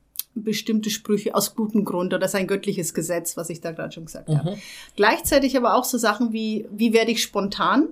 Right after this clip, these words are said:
Speaker 1: Wie kann ich das aussprechen, was ich meine, also was ich wirklich sehe? Schlagfertigkeit ist da auch mit drin. Und ganz, ganz viel auch Kombination mit dem, was die Leute schon mitbringen. Also ganz viele, die da dabei sind, einige kenn-,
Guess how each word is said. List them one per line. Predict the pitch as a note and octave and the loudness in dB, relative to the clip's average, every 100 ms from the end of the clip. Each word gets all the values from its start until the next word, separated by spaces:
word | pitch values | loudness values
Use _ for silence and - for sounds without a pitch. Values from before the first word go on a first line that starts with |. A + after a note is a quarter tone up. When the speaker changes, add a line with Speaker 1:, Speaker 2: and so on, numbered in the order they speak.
| - G#3 | -4 -4
Speaker 1:
Wie | A#3 | -4
kann | - A3 | 0 0
ich | A3+ A3 | 0 0
das | G#3+ | -2
aussprechen, | - F3 G#3+ - A#3+ A#3+ B3 | -2 -2 -2 -4 -4 -2 -2
was | A3+ B3 | -2 -4
ich | A#3+ | -6
meine, | A3 A3 C#4 | -4 0 0
also | A#3+ G#3+ | 0 -2
was | G3+ | -2
ich | G#3+ A3 | -2 -2
wirklich | G#3+ G#3+ G#3 - | -2 -2 -2 -2
sehe? | G3+ C4 D#4 - - - - - | 2 2 0 -8 -20 -20 -20 -8
Schlagfertigkeit | - F#3 G#3 - C4 B3 B3 - A3 A3 A3 | 0 2 2 2 2 2 0 -4 -2 0 -2
ist | - | -2
da | G3 G3+ | 0 0
auch | G#3 C4 | 0 -2
mit | C4+ | 0
drin. | B3+ C4 C#4+ D4 - - _ _ | 2 4 2 0 -14 -20 _ _
Und | - A#3+ A#3 A#3+ A#3 - - | 0 2 4 2 0 -4 -4
ganz, | F#3+ G3+ C#4 - | 0 2 2 2
ganz | A3+ A3 A#3 - | 0 0 0 -2
viel | A#3 A#3 | -2 -2
auch | A#3 G#3 | -2 -4
Kombination | - A3 G#3+ G#3 F#3+ - G#3+ G3+ G#3 | -2 0 0 0 -2 -2 -4 -2 -4
mit | G3 G3 - - | -6 -8 -10 -2
dem, | G3 A3 G#3 | 0 2 0
was | G3+ - | -2 -2
die | G#3 | -2
Leute | G3 G3 | -2 -2
schon | G#3 G#3+ | -2 0
mitbringen. | G3+ A3 - E3+ E3 | 0 -2 -6 -6 -6
Also | F3+ | -6
ganz | G3+ G#3 | -6 -4
viele, | A3 G#3+ G#3+ - - - | 0 0 0 -2 -10 -8
die | G#3+ | -4
da | G#3+ G3 | -2 -2
dabei | G3 F3+ F3+ A#3+ | -2 -4 -2 -2
sind, | A#3+ A#3+ A#3 A#3 | 0 -2 -2 -6
einige | G#3+ G#3+ G#3 | -6 -6 -8
kenn-, | G3+ G#3 G#3+ A3+ | -8 -6 -6 -8